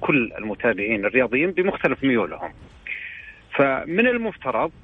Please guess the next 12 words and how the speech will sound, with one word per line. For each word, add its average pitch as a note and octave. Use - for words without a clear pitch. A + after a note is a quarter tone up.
إنه C3+
على B2
جماهير D3+
نادي F3
التعاون C#3+
إنها F3
تملأ A3
المدرجات، F#3+
على F#3+
أقل B3
تقدير، G3
احترامًا G#3+